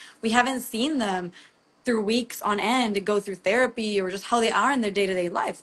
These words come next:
We only have what we saw in that moment. And we're basing of a lot of our decisions based on what we're seeing. And so I think when we can talk to, when we have permission to talk to you, either as a family member, as a friend,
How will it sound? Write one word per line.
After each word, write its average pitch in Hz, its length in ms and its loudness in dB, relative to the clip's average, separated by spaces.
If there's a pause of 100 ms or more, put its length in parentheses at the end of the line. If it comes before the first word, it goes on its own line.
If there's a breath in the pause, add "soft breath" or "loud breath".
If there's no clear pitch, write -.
We 226 220 -2
only 294 220 0
have 233 260 2
what 196 140 -4
we 202 120 -4
saw 196 420 2
in 185 140 -6
that 185 200 2
moment. 185 480 -6 (560 loud breath)
And 214 280 0
we're 233 120 4
basing 254 360 -2
of 254 100 -6
a 240 40 2
lot 214 160 4
of 214 60 -2
our 226 100 2
decisions 208 680 -2 (220)
based 220 240 -2
on 214 80 -4
what 214 140 0
we're 180 80 -4
seeing. - 440 -6 (100)
And 190 120 -4
so 196 280 0 (380 loud breath)
I 226 120 2
think 254 280 0 (240)
when 233 300 4
we 247 100 -2
can 214 180 -6
talk 196 280 -2
to, 196 60 -14
when 208 100 -2
we 220 80 0
have 240 140 -2
permission 233 460 -6
to 190 80 -12
talk 190 280 -2
to - 80 -12
you, 175 220 -4
either 180 240 -6
as 170 120 -12
a 175 40 -18
family 226 240 2
member, 196 180 -2
as 175 120 -8
a - 40 -20
friend, 220 440 -4